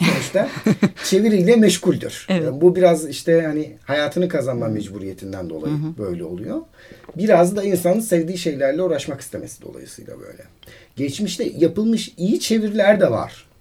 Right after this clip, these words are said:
Speaker 1: Çok da vardır. Yani işin doğrusu ben, e,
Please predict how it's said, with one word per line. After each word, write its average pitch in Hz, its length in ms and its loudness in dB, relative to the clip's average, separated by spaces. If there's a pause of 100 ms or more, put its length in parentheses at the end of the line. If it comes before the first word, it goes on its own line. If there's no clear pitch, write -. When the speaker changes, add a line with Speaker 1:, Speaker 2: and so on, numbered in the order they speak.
(240)
Speaker 1:
Çok - 240 -10
da 151 120 0
vardır. - 520 -6 (480)
Yani 139 340 -6
işin 226 300 -4
doğrusu 247 420 -2
ben, 214 420 2
e, 165 540 6